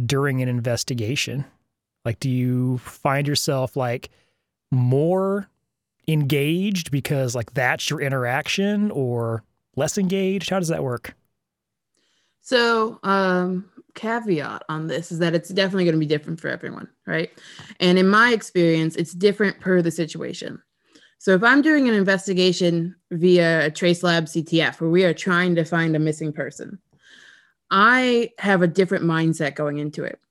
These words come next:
Speaker 2: Um, I'm, I'm looking at, "Okay, if I was this person, what kind of hints might I drop if I'm actively posting?"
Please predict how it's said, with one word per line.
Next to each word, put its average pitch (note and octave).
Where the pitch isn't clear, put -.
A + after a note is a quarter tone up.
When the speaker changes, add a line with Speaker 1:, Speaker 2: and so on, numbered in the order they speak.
Speaker 2:
Um, D#3+
I'm, F#3
I'm F3
looking A3
at, F3
"Okay, E3+
if F3+
I B3
was C4
this A3
person, F#3
what A3
kind C4
of G#3
hints F3
might D#3+
I D3
drop C#3+
if D#3+
I'm D#3+
actively D3+
posting?" -